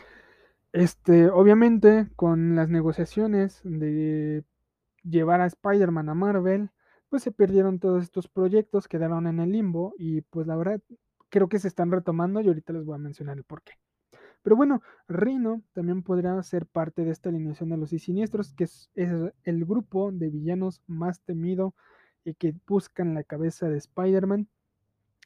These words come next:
Y, pues, nada, un, un dato curioso es que esta alineación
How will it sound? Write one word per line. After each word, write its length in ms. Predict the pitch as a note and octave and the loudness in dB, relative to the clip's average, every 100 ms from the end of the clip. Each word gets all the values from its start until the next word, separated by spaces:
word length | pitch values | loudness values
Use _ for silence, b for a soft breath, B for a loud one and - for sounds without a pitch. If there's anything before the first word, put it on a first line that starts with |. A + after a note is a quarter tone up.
| _ _ - | _ _ -8
Y, 380 | F3 E3 D#3+ D#3 | -4 -2 0 -2
pues, 840 | _ D#3+ D#3 D#3 - - - _ _ - - | _ -6 -4 -6 -12 -20 -20 _ _ -20 -8
nada, 320 | A#3 D4 G#3+ | -4 -4 -4
un, 220 | F3+ G3 | -4 -2
un 180 | G3+ G#3+ | -2 0
dato 240 | A3 A#3+ | -2 -4
curioso 420 | - G#3 G3+ G#3+ | -2 0 0 -2
es 220 | G3 E3+ - | -2 -2 0
que 480 | G3 F3+ F3 D#3 | 0 2 0 -4
esta 200 | D#3+ - | -10 -4
alineación 560 | F3 E3+ E3 - F#3 | -2 0 -2 -2 -2